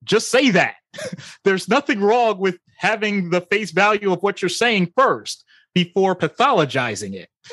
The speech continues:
And, and that is something that I think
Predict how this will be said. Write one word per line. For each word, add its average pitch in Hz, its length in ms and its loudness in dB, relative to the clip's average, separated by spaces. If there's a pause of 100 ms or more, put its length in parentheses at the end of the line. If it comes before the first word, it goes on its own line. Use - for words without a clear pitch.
(440)
And, 185 240 0
and 190 440 -2
that 180 540 0
is 175 180 0
something 151 560 -2 (120)
that 143 320 0 (580)
I 151 140 2
think 156 560 -6